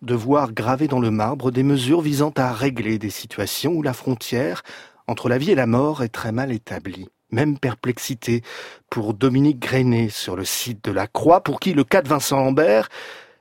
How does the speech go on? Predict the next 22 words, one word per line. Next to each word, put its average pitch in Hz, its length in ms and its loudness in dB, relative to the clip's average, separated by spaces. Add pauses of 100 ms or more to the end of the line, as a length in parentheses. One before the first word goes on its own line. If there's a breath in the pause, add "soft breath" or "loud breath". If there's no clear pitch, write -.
(100)
est 131 80 0
finalement 185 380 4
symptomatique 180 640 4
de 170 80 10
l'état 160 380 6
d'incertitude, 156 1000 2
voire 143 380 6
de 135 180 4
déchirement 151 760 4
dans 180 120 4
lequel 147 380 4
sont 135 280 -2
aujourd'hui 127 380 2
plongées 151 600 4 (480 loud breath)
les 127 200 2
institutions 147 540 0
de 135 60 4
la 143 60 4
famille, 143 540 4 (200)
de 127 140 2
la 127 120 4
médecine 127 600 0